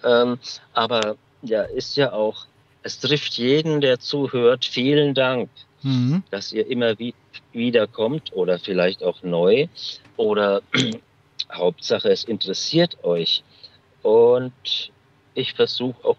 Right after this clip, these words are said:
Speaker 1: immer, obwohl ich mich an die Sachen inzwischen gewöhne, äh, rauszukriegen, was eigentlich nicht, äh, normal ist oder gewöhnlich. Und ja,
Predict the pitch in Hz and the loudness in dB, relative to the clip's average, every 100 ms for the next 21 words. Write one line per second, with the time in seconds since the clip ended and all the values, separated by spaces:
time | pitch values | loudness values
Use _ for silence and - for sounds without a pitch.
0 | - 127 131 131 123 _ - - - - | -2 -2 0 0 -2 _ -20 -18 -18 -18
1 | - - _ - 120 - 107 135 127 123 | -20 -20 _ -4 -4 -2 -2 -2 -2 -6
2 | 113 117 107 - 117 107 117 104 - 107 | -4 -4 -4 0 0 2 -2 -4 -4 -2
3 | 123 110 110 98 98 113 131 131 127 101 | -2 0 0 2 4 4 4 4 4 2
4 | 107 117 117 117 - - 98 101 120 175 | 2 6 6 6 0 -10 -2 2 4 2
5 | - - - 120 - 107 123 120 117 95 | -4 -6 -6 -4 -2 0 2 2 0 0
6 | 101 - 98 98 92 95 - _ _ _ | -2 -2 -2 0 0 -2 -4 _ _ _
7 | _ _ _ - 85 82 82 80 - 82 | _ _ _ -12 -8 -4 -4 -6 -6 -2
8 | 76 73 80 76 73 - - 78 76 73 | -2 0 -2 -2 -6 -8 -10 -12 -12 -6
9 | 78 78 71 - _ - - - - - | -4 -4 -6 -12 _ -14 -12 -12 -18 -20
10 | _ _ 120 120 120 117 - - - 143 | _ _ 2 4 2 -2 -6 -8 0 2
11 | 123 | 2